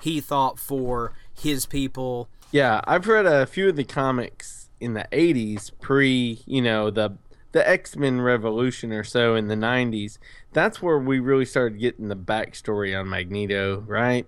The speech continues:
Speaker 2: Or am I, or am I still missing stuff? Did we get that way before?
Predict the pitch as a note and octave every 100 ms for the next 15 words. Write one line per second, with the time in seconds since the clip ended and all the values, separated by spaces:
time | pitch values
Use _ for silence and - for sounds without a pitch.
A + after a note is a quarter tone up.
0 | - - A#2+ A#2 C3 C3 C3 B2+ B2+ B2
1 | C3+ C3 B2+ - - - C3 B2 A2+ A#2+
2 | A#2+ - G#2+ G#2 G2+ - A2 A#2+ C3 C3+
3 | - A2+ - A#2 A#2+ A#2 A2